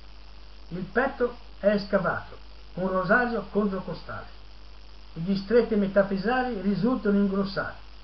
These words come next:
Sono possibili fratture spontanee. L'arteriogramma mostra tortuosità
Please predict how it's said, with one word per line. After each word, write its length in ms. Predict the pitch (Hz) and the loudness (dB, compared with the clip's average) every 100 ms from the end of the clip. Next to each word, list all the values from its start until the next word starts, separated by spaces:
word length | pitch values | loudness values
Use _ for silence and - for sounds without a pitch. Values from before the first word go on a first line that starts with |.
| - - - - - | -18 -18 -18 -14 0
Sono 240 | 190 196 | 4 4
possibili 680 | 190 165 - 262 247 247 - | 2 -4 -4 -4 -2 -4 -6
fratture 440 | - 180 175 202 175 | -6 -6 -2 0 0
spontanee. 560 | - 165 - 107 - - - - - - - - - - - - | -2 -6 -6 -10 -10 -14 -16 -18 -18 -18 -18 -18 -18 -18 -12 -4
L'arteriogramma 1080 | 165 - 185 170 170 185 262 262 254 - - - - | -2 -2 -4 -2 0 2 4 2 0 -6 -18 -18 0
mostra 380 | 208 226 - 180 | 4 4 4 -2
tortuosità 800 | - 185 190 180 185 175 233 | 0 -4 -4 -4 -4 -2 0